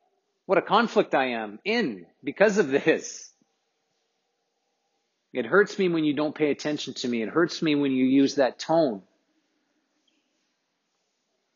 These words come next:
"I feel unsafe in your presence, and so I reject you,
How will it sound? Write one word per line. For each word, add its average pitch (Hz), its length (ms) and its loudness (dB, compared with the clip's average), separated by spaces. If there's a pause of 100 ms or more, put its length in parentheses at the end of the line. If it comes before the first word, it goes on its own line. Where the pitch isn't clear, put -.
(280)
"I 123 100 -2
feel 175 240 2
unsafe 170 420 4
in 170 80 -2
your 139 100 2
presence, 135 540 2
and 127 140 -8
so 139 180 0
I 139 80 6
reject 143 540 2
you, 107 260 -6